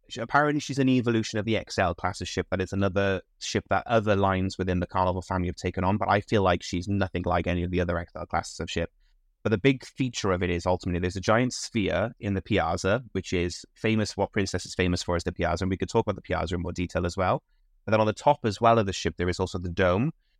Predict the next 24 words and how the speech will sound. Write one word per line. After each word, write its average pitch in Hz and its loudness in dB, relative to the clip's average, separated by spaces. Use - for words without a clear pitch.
which 101 -4
is 95 -4
a 104 4
multifunction 98 2
space - -2
as - -12
well 90 2
on 90 0
the 87 -2
top - -2
of - -20
the - -12
ship, 85 -2
which 92 -4
is 90 -10
a 90 -2
half 107 0
sphere 82 -4
on 87 -4
the 87 -4
top - -6
of - -16
the - -12
ship - -4